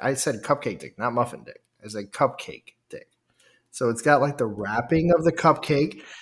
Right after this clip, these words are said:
and then just above the cupcake is just the head part of it. <laughs> So that's, that's,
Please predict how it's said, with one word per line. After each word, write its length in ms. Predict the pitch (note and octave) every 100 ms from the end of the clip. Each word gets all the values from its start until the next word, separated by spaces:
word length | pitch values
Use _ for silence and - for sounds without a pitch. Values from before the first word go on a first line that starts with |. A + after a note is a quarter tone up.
| -
and 140 | - C#3
then 100 | D#3 C#3+
just 540 | A#2+ E3 F#3+ G3+ -
above 520 | F#3 D#3+ E3 E3 D3
the 80 | D#3
cupcake 680 | D#3+ E3+ D3 - C3 G2+ - -
is 220 | C3+ B2+
just 280 | A#2 D3+ -
the 80 | B2+
head 580 | - D3 C#3+ B2 G#2 - -
part 260 | A#2+ G2
of 120 | F#2+
it. 40 | B2+
<laughs> 60 | - - - - _ _ _ -
So 200 | - C#3+
that's, 360 | C#3 - D#3 - - - - - - _
that's, 320 | - D#3 E3+